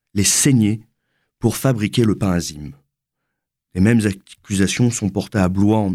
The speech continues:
l'an mille cent soixante-dix. Et bien sûr, vous vous doutez bien,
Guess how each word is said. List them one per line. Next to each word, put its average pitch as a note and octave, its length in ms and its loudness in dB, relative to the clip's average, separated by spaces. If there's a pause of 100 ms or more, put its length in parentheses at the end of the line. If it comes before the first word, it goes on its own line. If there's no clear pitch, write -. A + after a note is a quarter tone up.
l'an F#2+ 220 2
mille G2 220 2
cent G2+ 180 -2
soixante-dix. - 840 -4 (560)
Et E2+ 60 -6
bien G2 160 0
sûr, B2+ 340 0 (420)
vous G2 80 -4
vous G2 120 -2
doutez G2+ 300 -2
bien, G#2 320 0